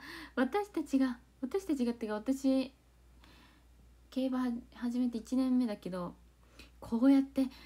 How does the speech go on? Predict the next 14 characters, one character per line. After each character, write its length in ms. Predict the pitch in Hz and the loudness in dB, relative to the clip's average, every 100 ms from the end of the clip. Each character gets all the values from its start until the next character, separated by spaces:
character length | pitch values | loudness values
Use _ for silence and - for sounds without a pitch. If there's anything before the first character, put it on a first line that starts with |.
| - - | -20 -10
な 120 | 226 | -6
ん 60 | 214 | -6
か 260 | - 175 - | -8 -10 -6
レ 180 | 208 262 | 0 0
ー 60 | |
ス 100 | 262 | 0
で 80 | - | -6
活 320 | 175 190 - | -10 -12 -4
躍 220 | 240 240 - | -4 -4 -10
し 60 | |
た、 360 | - 226 220 - - _ - - - - | -8 -6 -6 -10 -20 _ -20 -20 -20 -14
今 120 | - | -12
年 240 | - - 226 | -12 -10 -6
ね、 220 | 233 | -6